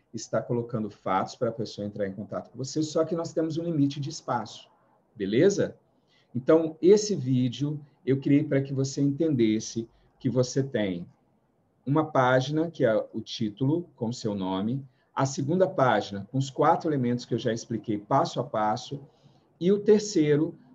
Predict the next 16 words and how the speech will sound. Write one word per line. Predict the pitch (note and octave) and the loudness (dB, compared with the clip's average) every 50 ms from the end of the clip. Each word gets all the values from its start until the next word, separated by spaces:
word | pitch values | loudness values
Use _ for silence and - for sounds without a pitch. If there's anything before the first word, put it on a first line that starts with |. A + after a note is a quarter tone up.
| _ - | _ -2
começa | - F3+ F3 E3 D3+ C#3+ C#3+ C#3+ D3 D#3 D3+ - - | 0 2 2 2 2 2 2 2 2 0 -2 0 0
o | D#3 D3+ | 0 0
seu | - - D#3+ D#3 | 0 -2 -2 -2
texto, | D#3 - A2+ G2+ F#2+ - - - _ _ _ - _ _ _ _ _ - | 0 -2 -2 -2 -4 -6 -12 -18 _ _ _ -20 _ _ _ _ _ -8
tá | - F#2+ | -6 0
bom? | G2 B2 C3+ D#3 F3 - - - - - - | 2 2 2 2 0 -4 -10 -20 -20 -14 -6
Então, | A#2+ A#2 - - C3+ C#3 | -6 -2 4 4 6 6
esse, | D3 D#3+ F3 F#3+ F#3+ - - D3+ C3+ | 8 6 6 4 2 0 -2 0 4
esse | D#3 E3+ F3 - - | 6 6 6 6 2
vídeo | D3+ B2 C#3+ D#3+ - F3 - | -2 -2 0 -2 0 -2 -2
foi | - - D#3+ D3+ | 0 2 2 2
pra | - D#3+ D3+ | 4 4 4
explicar | - - - - D#3 D3+ C3 - B2 A#2+ C3 C#3 C#3 - - - - - - | 4 2 0 0 0 0 2 2 2 2 2 0 -2 -6 -8 -10 -10 -10 -6
como | - - F#3 G#3 A3 G#3+ | 2 4 4 4 4 2
você | F#3 F3+ F#3 F3 - - E3+ | 2 0 -2 -2 0 -2 -2
monta | D#3+ C#3+ C#3 C3+ C#3 C#3+ D3 - - D3+ D3 D3 | 0 2 2 2 2 0 0 0 0 0 0 0